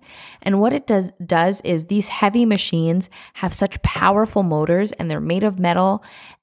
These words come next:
And when they really get humming and going,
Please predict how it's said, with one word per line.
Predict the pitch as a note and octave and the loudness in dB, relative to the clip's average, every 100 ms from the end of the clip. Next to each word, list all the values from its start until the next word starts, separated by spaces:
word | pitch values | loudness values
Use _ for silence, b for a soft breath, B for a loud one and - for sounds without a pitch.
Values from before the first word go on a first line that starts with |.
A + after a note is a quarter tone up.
| - | -2
And | E3+ E3 D#3+ | 0 0 -2
when | E3 E3 | -2 2
they | E3 G#3+ A3 | 2 2 0
really | E3 F#3 F#3+ G3+ | 0 2 2 2
get | F3 E3+ - | 2 0 -2
humming | - E3+ F#3 F3+ | -2 0 0 0
and | D3 | -2
going, | D3+ D3 D#3 E3+ G3 | 0 0 2 0 -2